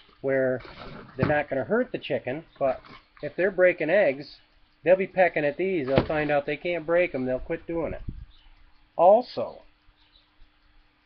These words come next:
what these are good for is that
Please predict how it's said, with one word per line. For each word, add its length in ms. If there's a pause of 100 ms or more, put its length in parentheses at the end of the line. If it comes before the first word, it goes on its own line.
what 200
these 240
are 100
good 400
for 320 (1300)
is 280
that 220